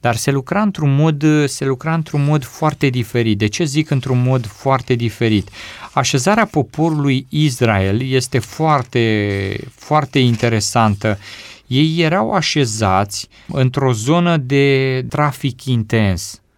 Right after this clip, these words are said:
Așezarea geografică a poporului Israel, situată Asia, Orientul apropiat,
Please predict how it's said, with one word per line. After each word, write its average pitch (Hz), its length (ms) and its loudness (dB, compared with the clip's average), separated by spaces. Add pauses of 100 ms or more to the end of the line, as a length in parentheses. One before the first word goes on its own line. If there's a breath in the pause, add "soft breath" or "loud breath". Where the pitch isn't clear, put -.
(100)
Așezarea 127 640 0
geografică 123 840 0
a 113 60 0
poporului 117 640 0
Israel, 98 640 -2
situată 131 580 -2
Asia, 113 640 0
Orientul 107 1080 2 (460 loud breath)
apropiat, 113 960 -2